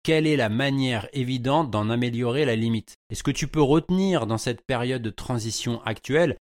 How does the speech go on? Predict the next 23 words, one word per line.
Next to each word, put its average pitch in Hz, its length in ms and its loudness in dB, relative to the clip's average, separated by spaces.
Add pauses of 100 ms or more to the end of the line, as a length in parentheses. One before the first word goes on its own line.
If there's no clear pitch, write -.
(140)
c'est 120 120 -6
que 135 80 -4
la 127 160 0
domination 156 840 2
de 117 80 0
l'entrepreneur 123 840 0
s'intensifie 139 760 -4
sur 113 220 -6
ces 113 120 -6
trois - 360 -4
points. 101 220 -10 (200)
Le 127 140 2
premier 170 480 4
point, 156 480 -2 (300)
nous 156 180 2
sommes 151 340 0
dans 117 140 2
une 113 180 -2
période 135 680 -2
où 117 120 -4
la 117 100 0
limite 135 500 -2 (200)
passe 143 420 -2